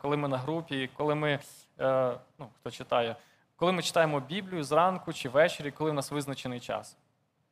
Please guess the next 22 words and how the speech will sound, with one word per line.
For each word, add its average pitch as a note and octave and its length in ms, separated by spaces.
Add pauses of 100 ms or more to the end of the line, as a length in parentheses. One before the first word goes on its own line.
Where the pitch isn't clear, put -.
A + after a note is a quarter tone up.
(240)
Тоді, D3+ 280
да, C#3+ 220
Бог C#3+ 300
є. C#3 280
Але C3 180
коли G3 240
ми A3 120
уходимо G3 580
з - 80
цих - 180
сфер, B3 460 (640)
то C3+ 100
питання, F#3+ 540
чи - 200
тоді E3 300
залишається G3 760
Бог D3+ 440 (460)
в C3+ 40
нас E3 280
отут D#3 220
в - 20
серці, C#3+ 520